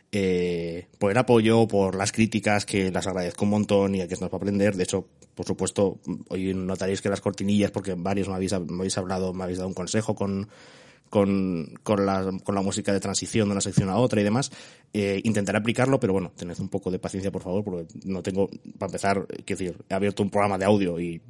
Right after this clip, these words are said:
no había abierto esto en mi vida, Julio, y bueno, pues hacemos lo que podemos, pero yo creo que, bueno, vamos a ir mejorando poco a poco. Eh, el micro este tiene diez años también, yo qué sé, poco a poco. Pero bueno, que os lo agradezco un montón, ya te digo, os digo, eh, ya te digo, venga, sí, tú, voy a tutearte y voy a hablar en singular.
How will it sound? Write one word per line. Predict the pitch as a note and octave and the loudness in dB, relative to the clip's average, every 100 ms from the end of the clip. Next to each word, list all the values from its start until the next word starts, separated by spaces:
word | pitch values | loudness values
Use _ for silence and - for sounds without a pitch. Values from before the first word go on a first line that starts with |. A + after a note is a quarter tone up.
| - | -6
no | G2 | -2
había | F#2+ G2 | 2 4
abierto | G2+ G#2 | 6 4
esto | - | 0
en | F2+ | -2
mi | F2+ | 0
vida, | G#2 G#2 | 2 4
Julio, | A2+ B2 C3+ - - - - | 4 4 0 -10 -18 -20 -8
y | G2 | -4
bueno, | F2+ F2 - | -4 -6 -8
pues | - - _ | -20 -20 _
hacemos | F#2+ G2+ | -4 -2
lo | G2 | -2
que | F2+ | -2
podemos, | - B2 E3+ | 2 4 4
pero | - A2 G#2 | 6 6 6
yo | A#2+ | 4
creo | B2 F#2 | 4 4
que, | F2+ F2+ - - | 0 -2 -6 -8
bueno, | D#2 E2 D#2 | -8 -8 -8
vamos | F2+ F2+ | -6 -4
a | |
ir | F#2+ | -4
mejorando | F#2+ F#2+ F#2 | -2 0 0
poco | E2+ F#2 | -2 -2
a | A#2+ | -2
poco. | A2+ C#3 - | -2 -4 -2
Eh, | G2+ F#2+ F#2 F2 E2+ - _ - | 0 2 2 0 -4 -10 _ -10
el | G2 | -6
micro | G2 G#2 | -2 2
este | G#2 G#2+ | 2 2
tiene | G2+ | -2
diez | F#2+ F#2 | -2 4
años | A#2+ A#2 | 6 6
también, | A2 A#2 G#2+ | 6 6 4
yo | |
qué | G#2 | 2
sé, | - - - E2 F2 | -4 -12 -8 -8 -4
poco | A2+ G2+ | -4 -4
a | |
poco. | C2+ - - - - - | -6 -16 -20 -20 -18 2
Pero | A2 A2 | 6 8
bueno, | A#2+ F#2+ | 6 4
que | F#2+ | 0
os | |
lo | F#2 | 0
agradezco | F#2+ G2+ A#2 | 2 2 2
un | G#2 | 2
montón, | F#2+ B2+ C#3+ | 4 4 4
ya | G#2 | 2
te | F#2+ | -2
digo, | E2+ C#2 | -2 -2
os | F2 | -2
digo, | F#2+ E2+ - - | -2 -4 -8 -6
eh, | F#2 F#2 F2+ D#2+ - | -2 0 0 -4 -6
ya | F#2 A2 | -2 0
te | G#2+ | 2
digo, | G2 F#2 | 2 2
venga, | G#2+ G2 | 0 0
sí, | - G2+ | 0 2
tú, | A2 - - | 0 -2 -14
voy | - F#2 - - - - G2 | -12 -12 -10 -14 -16 -8 -4
a | G2 | -2
tutearte | G#2 G2 A2 A2+ | -2 0 0 2
y | B2+ G#2 | 2 4
voy | G2 | 2
a | |
hablar | G2 F#2+ F#2 | 2 0 -2
en | G2 F#2 | -4 -4
singular. | F#2+ F2 - | -2 -2 -4